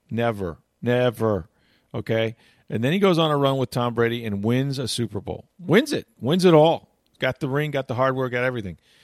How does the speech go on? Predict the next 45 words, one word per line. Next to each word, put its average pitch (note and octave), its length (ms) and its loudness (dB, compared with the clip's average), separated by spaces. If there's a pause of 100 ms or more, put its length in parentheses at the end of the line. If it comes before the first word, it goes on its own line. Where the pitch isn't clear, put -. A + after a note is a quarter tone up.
(220)
He's F#3+ 240 0
got F3 200 0
one D3+ 300 2
more D3 260 0
bite B2 280 0
of A2 80 -6
the G#2+ 140 -4
apple, F2 340 -8
right? G2+ 260 -4 (260)
He's C#3+ 200 -8
got D3 200 0
one D3 420 0
more C3+ 420 0 (420)
decent-sized E3+ 800 -2
contract, C3 520 -4
I A#2 60 -2
would A#2 240 -4
think. C3+ 200 -8
Maybe B3 240 -4
not C#3 240 -4
for G#2+ 280 -2 (340)
six - 400 -4
years C3 340 0
or A2 80 -2
anything G2+ 260 -6
like G2+ 240 -8
that A2 260 -4
or A2+ 80 -12
crazy. B2 540 -4 (440)
But D#3 380 0
you D3+ 100 -6
know D3+ 80 0
what? F3+ 180 0
He C#3 120 -6
made D#3 260 -6
ten E3 240 -4
point D#3 320 -8
seven B2+ 360 -4
five B2 280 -4
million, A2 380 -6
which A2 180 -8
for C#3+ 120 -8
you G#3+ 180 -2
and G3+ 120 0
me G3+ 280 -2